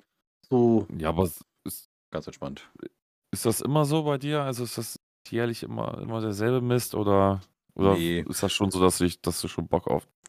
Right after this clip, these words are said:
Speaker 2: drauf
Speaker 1: Ich
Speaker 2: hast auf Weihnachten?
Speaker 1: ich hab eigentlich Bock auf Weihnachten. Ich hab ja eh eine kleine Familie, so ist wahrscheinlich noch kleiner als deine.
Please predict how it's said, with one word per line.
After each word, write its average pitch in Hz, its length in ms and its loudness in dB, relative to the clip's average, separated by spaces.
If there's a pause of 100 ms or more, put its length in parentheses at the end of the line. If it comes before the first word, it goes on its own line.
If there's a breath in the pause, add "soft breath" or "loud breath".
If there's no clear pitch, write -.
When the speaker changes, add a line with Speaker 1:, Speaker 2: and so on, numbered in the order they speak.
(120)
Speaker 2:
drauf 80 160 0
Speaker 1:
Ich - 80 -2
Speaker 2:
hast - 140 -6
auf - 140 -12
Weihnachten? 80 420 -4
Speaker 1:
ich - 180 -8
hab 120 180 -8
eigentlich 110 400 -6
Bock 90 200 -2
auf 90 120 -2
Weihnachten. 78 300 -6
Ich - 100 -12
hab 104 80 -4
ja 101 60 0
eh 95 180 -8
eine 95 160 -2
kleine 90 400 -6
Familie, 95 500 -4
so 92 200 -4
ist - 360 -12
wahrscheinlich 80 540 -6
noch 85 160 -6
kleiner 80 300 -6
als 71 180 -10
deine. 92 380 -2